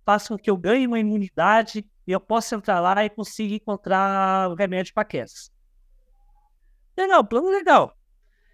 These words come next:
E o que acontece? A Janeway, no decorrer do episódio, ela vai seguindo tudo que mandou ela fazer,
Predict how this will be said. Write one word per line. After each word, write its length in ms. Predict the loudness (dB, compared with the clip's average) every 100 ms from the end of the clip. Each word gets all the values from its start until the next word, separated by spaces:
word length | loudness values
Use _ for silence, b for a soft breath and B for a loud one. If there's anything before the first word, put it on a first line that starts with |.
| _ _ _ _ _ _ _
E 540 | -2 0 0 0 0 -2
o 60 |
que 100 | -2
acontece? 800 | -4 -4 2 2 2 -4 -10 -10 -12 _ 2
A 120 | 2
Janeway, 640 | 2 0 0 0 -2 -4 _ _ -6
no 220 | -4 -2
decorrer 460 | -4 -2 0 0
do 80 | 0
episódio, 720 | -4 -4 2 4 4 2 -12 _ _ _ _ _ _ _ 0
ela 200 | 2 4
vai 180 | 2
seguindo 420 | 0 -4 -2 -4 -4
tudo 260 | -4 -4
que 100 | -4
mandou 240 | -4 0 0
ela 100 | 0
fazer, 460 | 0 0 -4 -6